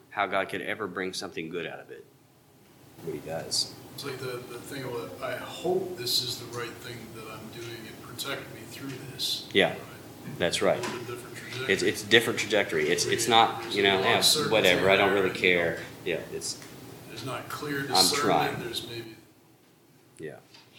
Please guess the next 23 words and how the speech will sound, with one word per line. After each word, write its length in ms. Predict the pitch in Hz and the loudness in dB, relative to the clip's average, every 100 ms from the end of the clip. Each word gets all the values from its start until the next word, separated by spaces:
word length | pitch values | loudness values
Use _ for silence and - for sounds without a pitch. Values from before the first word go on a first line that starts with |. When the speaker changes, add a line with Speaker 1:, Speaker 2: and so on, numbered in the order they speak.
| - - _ _ _ _ _ _ _ _ _ - - _ _ _ _ - - - - | -20 -20 _ _ _ _ _ _ _ _ _ -20 -20 _ _ _ _ -20 -20 -20 -8
Speaker 1:
So 220 | - 120 | 2 6
is 160 | 104 110 | 6 4
being 320 | 110 156 202 | 6 6 8
a 140 | 113 101 | 6 2
good 480 | 90 101 131 113 | 2 2 2 2
person 500 | - 113 110 87 80 | 0 2 2 0 -2
enough? 440 | - 90 90 - - | -2 0 0 0 -8
If 80 | - | -14
the 100 | - | -4
fruit 200 | 117 127 | 0 2
of 40 | |
the 60 | 117 | 0
Spirit 300 | - 110 101 | 2 2 2
is 80 | |
goodness, 380 | - 87 71 - | 0 -2 0 -4
it 120 | 90 | -4
be, 220 | 107 117 - | -6 -6 -4
is 120 | 92 | -4
being 260 | 104 147 | 0 2
a 40 | 101 | 0
good 340 | - 101 110 | 0 -2 -2
person 360 | 120 110 - 104 | 0 0 2 0
enough? 540 | 95 92 87 - - | 0 0 0 -2 -12